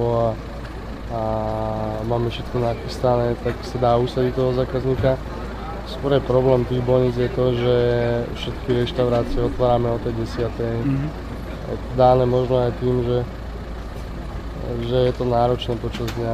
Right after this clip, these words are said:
Speaker 1: tu stáť šestnásť hodín a otvoriť o ôsmej ráno alebo o siedmej a dávať
Speaker 2: Mhm.
Speaker 1: raňajky. Ja som nad tým teda rozmýšľal veľa, že akým spôsobom urobiť raňajky.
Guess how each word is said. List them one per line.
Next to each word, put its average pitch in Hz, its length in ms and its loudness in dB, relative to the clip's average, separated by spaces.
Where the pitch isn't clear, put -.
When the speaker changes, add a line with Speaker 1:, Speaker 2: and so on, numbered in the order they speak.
Speaker 1:
tu - 100 -8
stáť 113 560 0
šestnásť 117 540 -4
hodín 117 400 -2
a 113 180 0
otvoriť 117 580 -2
o 117 120 -2
ôsmej 117 280 -4
ráno 113 520 0
alebo 113 220 -4
o 113 360 -2
siedmej 113 380 -2
a 110 80 0
dávať 139 240 0
Speaker 2:
Mhm. 151 80 0
Speaker 1:
raňajky. 113 420 -2
Ja 123 80 2
som 123 200 -2
nad 120 120 0
tým 120 160 -2
teda 117 160 -4
rozmýšľal 120 640 -2
veľa, 117 240 0
že 113 160 -6
akým 113 260 -6
spôsobom 113 440 -6
urobiť 120 240 -2
raňajky. 117 500 -2